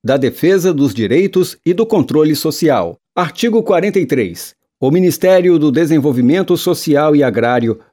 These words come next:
deverá articular-se com os conselhos de assistência social do idoso, da pessoa com deficiência, da criança e do adolescente e da saúde para desenvolver ações de controle e defesa dos direitos dos beneficiários do benefício de prestação continuada.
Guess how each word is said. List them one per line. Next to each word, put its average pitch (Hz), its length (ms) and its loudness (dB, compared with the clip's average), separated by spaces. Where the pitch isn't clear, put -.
deverá 170 380 0
articular-se 170 920 -2
com 165 460 2
os 143 100 -2
conselhos 165 600 -2
de 107 80 -4
assistência 131 640 -2
social 151 680 -2
do 165 140 0
idoso, 127 540 -2
da 143 140 0
pessoa 208 420 0
com 196 200 -4
deficiência, 180 920 -2
da 123 140 -2
criança 143 560 0
e - 20 -2
do 107 140 -2
adolescente 113 760 -2
e - 20 -4
da 120 140 -4
saúde 165 580 0
para 151 260 0
desenvolver 175 800 0
ações 170 460 -2
de 143 80 -2
controle 170 560 0
e 170 40 2
defesa 147 640 0
dos 127 220 -2
direitos 139 500 0
dos 143 240 0
beneficiários 135 960 0
do 117 100 -6
benefício 170 640 -2
de 156 120 -2
prestação 170 520 -2
continuada. 139 760 -2